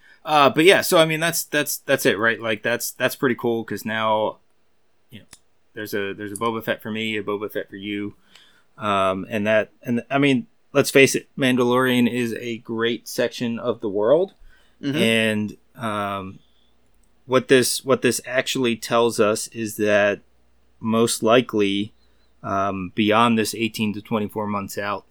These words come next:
Speaker 1: uh, probably once they're developed a little bit more via episodes, uh, that we'll probably see some Bad Batch and, um, get, like, Crosshairs in the,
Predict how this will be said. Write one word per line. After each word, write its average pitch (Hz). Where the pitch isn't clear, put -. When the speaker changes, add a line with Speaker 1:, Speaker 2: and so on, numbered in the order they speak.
Speaker 1:
uh, 92
probably 107
once 107
they're 107
developed 117
a 127
little 120
bit 117
more 113
via 113
episodes, 113
uh, 117
that 120
we'll 123
probably 131
see 139
some 127
Bad 131
Batch 110
and, 110
um, 104
get, 107
like, 107
Crosshairs 107
in 104
the, 101